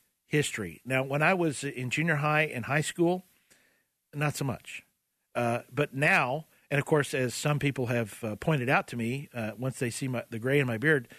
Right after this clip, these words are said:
"Tom, it's not just history for you. It's actually, you know, happened in your <laughs> lifetime." So, <laughs> you know, that's not exactly, uh,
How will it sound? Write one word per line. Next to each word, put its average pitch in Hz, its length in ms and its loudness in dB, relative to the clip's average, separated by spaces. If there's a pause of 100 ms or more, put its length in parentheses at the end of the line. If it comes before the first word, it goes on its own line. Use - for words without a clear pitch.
(120)
"Tom, 196 220 2
it's - 140 -6
not 165 180 0
just 175 320 0
history 208 260 2
for 104 160 -8
you. 117 160 -2
It's 151 160 0
actually, 127 480 -4 (300)
you 131 80 -4
know, 117 80 -2
happened 143 340 0
in 123 80 -6
your 139 140 0
<laughs> - 40 -4
lifetime." 101 520 -4 (380)
So, 139 400 2 (300)
<laughs> - 280 -10
you 190 180 0
know, 165 80 6
that's 180 300 0
not 156 160 6
exactly, 135 680 2
uh, 101 180 -4